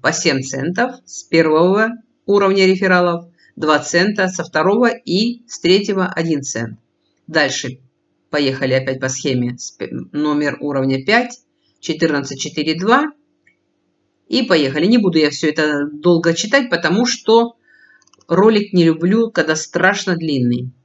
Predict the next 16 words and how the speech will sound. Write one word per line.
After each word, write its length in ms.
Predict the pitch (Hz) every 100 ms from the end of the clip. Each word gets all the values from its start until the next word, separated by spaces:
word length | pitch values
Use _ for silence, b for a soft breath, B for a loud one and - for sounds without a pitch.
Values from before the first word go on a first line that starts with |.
| _ _ B B B -
Каждые 320 | 247 330 226
двадцать 340 | 175 214 233 220
четыре 280 | - 202 185
часа 500 | - - 143 151 165 _
с 140 | 170 151
баланса 400 | 156 208 302 247
списывается 580 | - 202 208 226 208 185
три 220 | 185 202
цента 480 | - 139 127 123 120
для 200 | 131 160
генерации 640 | 165 160 151 190 208 220
трёх 260 | - 165 -
роботов 540 | 151 143 156 208 233
в 80 | -
конец 400 | - 147 190 -
очереди. 560 | 156 143 131 120 123